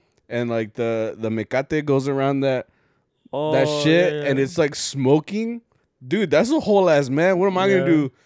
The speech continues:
Speaker 1: Hit him with my
Speaker 2: And you,
Speaker 1: manicos?
Speaker 2: you
Speaker 1: Like
Speaker 2: could see that he was scared, like, 'cause he's
Speaker 1: Yeah,
Speaker 2: like,
Speaker 1: he's like,
Speaker 2: like, "Fuck."
Speaker 1: 'cause
Speaker 2: 'Cause
Speaker 1: you could
Speaker 2: I've,
Speaker 1: just see
Speaker 2: I've
Speaker 1: that
Speaker 2: seen
Speaker 1: shit
Speaker 2: the,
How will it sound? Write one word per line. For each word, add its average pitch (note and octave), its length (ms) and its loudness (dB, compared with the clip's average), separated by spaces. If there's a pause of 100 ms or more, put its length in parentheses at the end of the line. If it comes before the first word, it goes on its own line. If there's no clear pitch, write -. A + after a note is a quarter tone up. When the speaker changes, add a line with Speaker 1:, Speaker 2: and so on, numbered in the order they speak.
(260)
Speaker 1:
Hit E3 180 0
him F#3 120 2
with F#3 140 2
my D#3+ 100 4
Speaker 2:
And D#3+ 240 4
you, E3+ 80 8
Speaker 1:
manicos? G#3+ 340 4
Speaker 2:
you D#3 60 -4
Speaker 1:
Like E3 140 2
Speaker 2:
could C3 80 -6
see F#3 180 -2
that D#3 220 0
he D3 140 -4
was D#3+ 180 -6
scared, C3+ 440 -12
like, C#3+ 220 -14 (140)
'cause D#3+ 180 -4
he's D#3+ 160 -4
Speaker 1:
Yeah, D#3+ 140 6
Speaker 2:
like, E3+ 80 8
Speaker 1:
he's F3+ 120 6
like, D#3 180 6
Speaker 2:
like, D#3+ 180 -12
"Fuck." C#3+ 380 -14 (360)
Speaker 1:
'cause E3+ 160 2
Speaker 2:
'Cause D#3+ 80 0
Speaker 1:
you F3+ 60 -4
could F3 100 2
Speaker 2:
I've, E3 120 0
Speaker 1:
just G#3+ 280 -6
see G3+ 280 -6
Speaker 2:
I've G3 100 -2
Speaker 1:
that F#3+ 60 -4
Speaker 2:
seen G3 220 -4
Speaker 1:
shit F3 80 -2
Speaker 2:
the, F3+ 60 -4